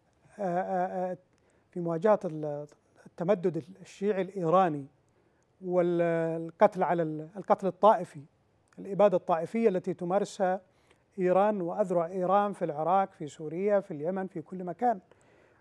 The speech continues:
كان السنة، هذه الكتلة السنية الكبيرة، كانت تتوقع أن السعودية سيكون لها موقف وأنها ستحميها،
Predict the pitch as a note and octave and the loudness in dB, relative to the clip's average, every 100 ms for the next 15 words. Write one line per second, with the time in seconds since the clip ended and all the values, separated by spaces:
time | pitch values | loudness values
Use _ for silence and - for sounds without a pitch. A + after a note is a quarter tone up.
0 | _ - A#3+ E3+ D3+ D3+ C#3+ - G#3 A#3+ | _ 0 0 0 -4 -6 -6 -6 -2 -2
1 | B3 A#3+ G#3+ G3 G3 A3 G3 E3+ - F3+ | -2 -2 -2 0 0 -2 -2 -4 -2 0
2 | G#3+ F3+ F#3 G#3 A3+ - B3+ G#3+ G#3 A3+ | 2 0 0 0 0 0 -4 -4 0 2
3 | B3+ A3+ G#3 G3+ - G3 G#3 B3 A#3 _ | 4 2 2 -2 -4 -4 0 2 0 _
4 | _ _ _ _ - F#3 F#3+ - A3 G#3+ | _ _ _ _ -6 -2 0 2 4 6
5 | A#3+ B3 F#3+ - _ _ - D#3+ F#3 F#3+ | 6 2 0 -6 _ _ -14 -6 -4 -2
6 | G#3+ G#3 A#3 B3 E3 G3 | -2 -2 -2 -2 -2 -4